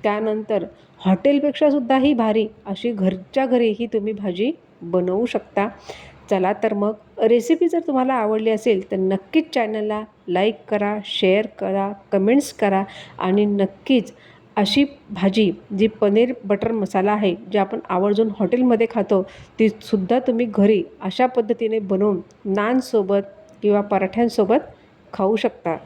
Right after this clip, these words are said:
आणि तुमचा अभिप्राय मला नक्की कळवा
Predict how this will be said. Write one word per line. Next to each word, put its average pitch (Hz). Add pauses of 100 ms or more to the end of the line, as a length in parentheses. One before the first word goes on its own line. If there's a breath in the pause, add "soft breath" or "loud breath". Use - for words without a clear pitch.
(360 loud breath)
आणि 190 (420)
तुमचा 214
अभिप्राय 208 (220)
मला 196
नक्की 190
कळवा 214